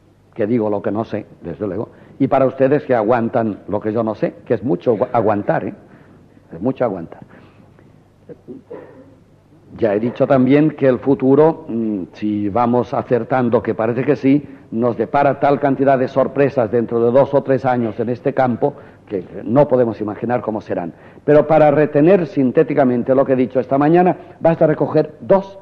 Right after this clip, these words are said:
solas ideas: la Eucaristía y la resurrección de la carne. La Eucaristía es el misterio de toda la creación. Toda la materia no es materia. Una piedra es una piedra vista de fuera.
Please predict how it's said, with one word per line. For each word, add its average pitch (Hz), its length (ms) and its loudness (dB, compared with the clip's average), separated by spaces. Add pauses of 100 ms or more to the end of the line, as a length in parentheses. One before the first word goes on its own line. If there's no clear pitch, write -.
solas 131 440 0
ideas: 78 340 -12 (540)
la 113 120 0
Eucaristía 101 720 -2
y 127 60 0
la 120 120 2
resurrección 107 580 -6
de 143 100 -4
la 131 120 -6
carne. - 360 -18 (680)
La 123 100 -2
Eucaristía 135 640 0
es 185 280 2 (300)
el 123 160 2
misterio 170 520 2
de 131 120 0
toda 151 240 0
la 147 140 -2
creación. 120 460 -6 (500)
Toda 170 320 6
la 131 100 0
materia 170 580 0 (420)
no 175 80 4
es 185 100 4
materia. 117 400 0
Una 185 140 2
piedra 185 640 2
es 208 200 2
una 160 180 2
piedra 104 420 -4 (100)
vista 107 260 -6
de 110 80 -2
fuera. 104 320 -4